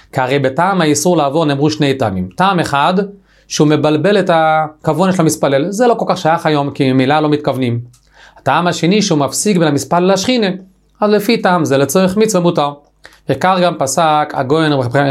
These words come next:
חי פנחס שיינברג. עמיחס יצחק כותב שאם אי אפשר באופן אחר, יעבור רק בציד המספלל,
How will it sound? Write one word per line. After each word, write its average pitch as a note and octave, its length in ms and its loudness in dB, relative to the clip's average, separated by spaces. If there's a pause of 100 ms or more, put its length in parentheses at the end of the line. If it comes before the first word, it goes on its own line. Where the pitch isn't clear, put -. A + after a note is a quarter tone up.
(220)
חי - 240 -4
פנחס D#3 300 0
שיינברג. G#2+ 400 -2 (600)
עמיחס A#2+ 440 -2
יצחק C4 220 -2
כותב E3 240 -2
שאם C3 220 -4
אי D#3+ 40 2
אפשר E3 140 -2
באופן E3+ 320 0
אחר, G3 220 0
יעבור F3 320 0
רק F3+ 80 -2
בציד D#3 440 0
המספלל, D#3 680 0